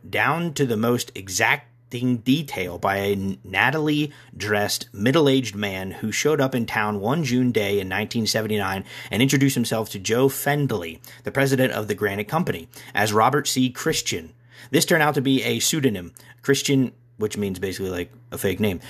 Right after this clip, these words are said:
Christian shared his real identity with just two known Albertians, Albertonians, Fendley and the president of the local bank, Wyatt Martin, who acted as Christian's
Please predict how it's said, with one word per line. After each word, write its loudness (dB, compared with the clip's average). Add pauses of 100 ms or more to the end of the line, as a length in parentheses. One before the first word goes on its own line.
(140)
Christian 2
shared 2
his -2
real 2
identity -6 (180)
with -6
just 0
two 2
known 2
Albertians, 0 (100)
Albertonians, 0 (340)
Fendley 2
and 0
the 0
president 0
of -4
the 0
local 2
bank, -6 (340)
Wyatt 2
Martin, 0 (160)
who -2
acted 0
as -2
Christian's -2